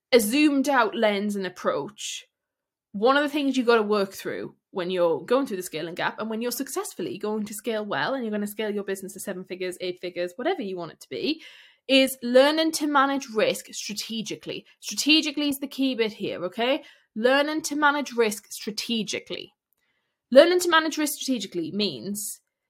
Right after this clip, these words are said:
that you understand what it means to be wrong. Okay? <laughs> Like, ultimately, that's what it means. It means,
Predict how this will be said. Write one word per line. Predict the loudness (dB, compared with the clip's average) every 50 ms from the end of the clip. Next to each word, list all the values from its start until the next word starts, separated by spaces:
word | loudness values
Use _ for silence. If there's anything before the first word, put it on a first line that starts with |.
| _ _ _ _ _ _ _ _ _ _ _ -8
that | 2 4 6 6 6 2 -4 -12 -14 _ _ _
you | -12 -8 -6 -6 -6 0 _
understand | 4 4 4 2 0 0 -2 -2 -2 -2 -2 2 4 4 4 4 2 0 -4 -8 -8 -8 -6 -6 -8 -8 -10 _ _ _ _ _ _ _ _ _ _ _ _ _ _ _
what | -8 0 6 8 8 8
it | 8 6 2
means | 0 0 0 0 0 -2 -4 -6 -8 -10 -12 -14 -12 -8
to | -6 -6 -4
be | -4 -6 -6
wrong. | -6 -6 -6 -6 -8 -10 -10 -14 _ _ _ _ _ _ _ _ _ _ _ _ _ _ _ _ _ _ _ _ _ _ -8
Okay? | -6 -2 0 0 0 0 -2 -4 -8 _
<laughs> | _ _ -10 -2 0
Like, | 0 0 0 -2 -10 -14 -18 -18 -18 -4 2
ultimately, | 4 4 4 4 2 0 -2 -4 -2 -2 -2 0
that's | 2 2 0 0 -2 -2
what | -2 -2
it | -2 -2
means. | -2 -2 -4 -4 0 4
It | 4 4 6
means, | 6 4 4 4 2 0